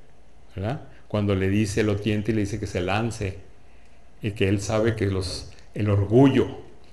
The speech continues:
porque la búsqueda del poder está basada en el amor propio,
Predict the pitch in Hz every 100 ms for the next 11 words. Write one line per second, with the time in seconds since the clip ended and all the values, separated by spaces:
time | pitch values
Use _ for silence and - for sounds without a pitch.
0 | - 104 107 98 113 110 147 113 101 92
1 | 123 135 110 104 107 110 113 98 90 92
2 | 98 101 104 -